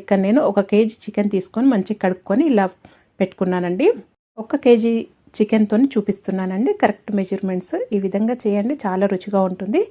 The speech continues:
ముందుగా ఇక్కడ నేను ఒక పొయ్యి పైన ఒక మందపాటి కడాయి పెట్టుకోవాలి. అడుగంటంది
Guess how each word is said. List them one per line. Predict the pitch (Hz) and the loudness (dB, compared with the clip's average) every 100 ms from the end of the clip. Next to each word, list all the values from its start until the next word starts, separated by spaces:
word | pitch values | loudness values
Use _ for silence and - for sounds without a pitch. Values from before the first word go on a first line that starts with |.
| - _ _ _ - | -8 _ _ _ 0
ముందుగా | 208 208 202 | 4 4 2
ఇక్కడ | 202 196 | 0 -2
నేను | 202 214 415 - _ _ _ _ _ _ _ _ _ | 0 2 0 -2 _ _ _ _ _ _ _ _ _
ఒక | 208 202 196 208 | -2 2 2 2
పొయ్యి | 254 269 | 2 4
పైన | 277 269 240 | 4 4 4
ఒక | 214 196 196 | 2 0 -2
మందపాటి | 202 202 220 233 226 - | 0 2 4 2 2 -2
కడాయి | 202 208 226 233 | 0 2 2 0
పెట్టుకోవాలి. | 185 - 185 185 208 392 453 _ _ _ | -6 -2 0 0 2 0 0 _ _ _
అడుగంటంది | 202 233 226 226 233 240 | 4 6 6 4 2 4